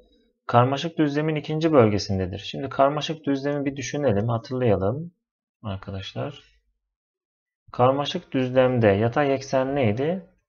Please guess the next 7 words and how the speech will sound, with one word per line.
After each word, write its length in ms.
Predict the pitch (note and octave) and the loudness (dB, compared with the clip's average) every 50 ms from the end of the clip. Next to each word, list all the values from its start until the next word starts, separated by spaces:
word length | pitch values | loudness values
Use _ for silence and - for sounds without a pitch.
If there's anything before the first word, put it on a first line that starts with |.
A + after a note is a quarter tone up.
| _ _ _ _ _ _ _ _ _ _ _ _ _ _ _ _ _ _ _ _ - | _ _ _ _ _ _ _ _ _ _ _ _ _ _ _ _ _ _ _ _ -2
Reel. 500 | A2 A2 G#2+ G2 F#2+ G2 A2 C3 E3 E3+ - - _ _ _ _ _ _ _ _ _ _ _ _ _ _ _ _ _ _ _ _ _ _ | 2 4 4 4 4 4 2 0 -4 -8 -14 -20 _ _ _ _ _ _ _ _ _ _ _ _ _ _ _ _ _ _ _ _ _ _
Düşey 320 | - A#2 - D3 C#3 B2+ | -8 -6 -2 2 4 4
eksende 760 | A2 G2 - - - G2 F#2+ F#2+ F#2+ G#2+ B2+ C#3 D3+ E3+ E3+ - _ _ _ _ _ _ _ | 4 2 0 -2 -2 -2 -2 -2 -2 -2 -2 -4 -4 -6 -10 -12 _ _ _ _ _ _ _
sanal 460 | _ - - - A#2+ A#2+ B2+ B2 A2 G2 | _ -18 -8 -2 0 2 2 4 4 2
eksendi. 500 | F#2 F2+ - - - - A#2 - A#2 - - - _ _ _ _ _ _ _ - _ - - - _ - - - - - _ - | 2 -2 -4 -10 -12 -12 -12 -12 -16 -18 -20 -20 _ _ _ _ _ _ _ -20 _ -20 -20 -20 _ -20 -20 -20 -20 -20 _ -2
Yani 360 | - C3+ C#3+ C#3+ C#3+ C#3 C3+ C#3+ | 2 4 6 6 4 4 2 4
biz 360 | D3 D3+ D3 D3+ - - | 4 4 4 0 -4 -14